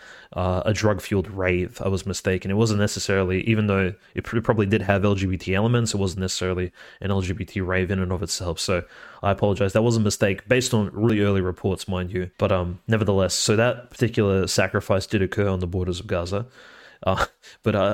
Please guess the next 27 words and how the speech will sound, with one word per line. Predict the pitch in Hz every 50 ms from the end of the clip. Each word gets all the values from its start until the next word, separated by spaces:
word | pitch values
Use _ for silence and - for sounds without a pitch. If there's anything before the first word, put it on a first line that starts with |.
| - -
I, | 113 117 90
I | 104
do | 110 - 131 131 123
think | 123 123 113 110 110 -
there | 107 101
is | 107 107 -
this, | 110 107 - - -
we're | - 104 107 104 104
seeing | - - 117 131 143
this | 123 -
fall | - - 104 107 120 107
of | 95 90 - - -
secular | - - 107 110 - 104 101 95
states | - - 98 101 107 98 - -
to | - 104 95 92 90 - - - - - _ _ -
powerful | - 98 101 101 - 110
religious | 95 98 95 104 113 151 151 -
ones. | - 92 90 92 95
And | 92 92 90 - - - - _
maybe | 101 101 110 117 123 123 123
what | 110 101 113 117
emerges | 110 101 98 104 107 110 101 101 95 87
out | 98 92 95
of | 101 85 87
this | 101 95 - - -
fall | - - - - 101 104 101 98
of, | 95 87 -